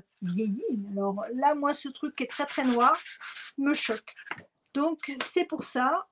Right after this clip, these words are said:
que je veux le travailler, vous voyez, pour lui donner un côté plus ancien. Donc, c'était juste pour vous montrer. Parce que là, mon petit bout, là, je suis pas sûre que vous voyez grand-chose, en fait. Alors que là, on voit bien la différence et je vais le frotter de plus en plus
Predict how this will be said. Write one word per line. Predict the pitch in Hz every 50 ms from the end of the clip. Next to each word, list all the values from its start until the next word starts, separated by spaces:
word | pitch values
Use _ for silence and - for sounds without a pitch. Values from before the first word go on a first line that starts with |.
| - - - - _ _ _ _ _ _ _ _ _ _ -
que | - 294 277
je | 254 262
veux | 254 294
le | 277
travailler, | - - - 294 262 262 254 247 240 240 311
vous | 392 440 427 _ _ - 277
voyez, | 226 233 240 277 330
pour | - - - 302 285 269 269
lui | 247 240 247
donner | 220 233 226 226 233 277
un | 285
côté | 269 - 240 240 - 262
plus | 262 - - 247 233
ancien. | 233 220 - - - 196 180 185 - -
Donc, | - 190 -
c'était | - - 233 214 240 240
juste | 226 277 320 - -
pour | - 294
vous | 247 247 247
montrer. | 247 247 220 - - 277 330 349 _ - - _ -
Parce | - -
que | 269
là, | 277 320
mon | 359 381 381 320
petit | - - 330 311 302
bout, | 285 285 277 302 349 440 466 392
là, | 392 415
je | 381
suis | - 320
pas | - 339 349
sûre | - 440
que | 392
vous | 359
voyez | 339 359 339 311 285
grand-chose, | 269 277 330 359 - - 330 277 240 233
en | 208
fait. | - - 196 185 _ _ _ _ _ - - - - _ _ -
Alors | 247 240 247 - -
que | - 262
là, | 277 339 392 381
on | 254
voit | 254 240 226
bien | 220 277 311
la | 330 294
différence | 254 277 254 - 269 226 214 226 262 349 370 - - - -
et | - 240 240 240 - -
je | 247 240 233
vais | 262 277
le | 285
frotter | - - - 285 262 - 277 254
de | 220 247
plus | 254 - - 311 277
en | 262 247
plus | - - - 311 349 - - -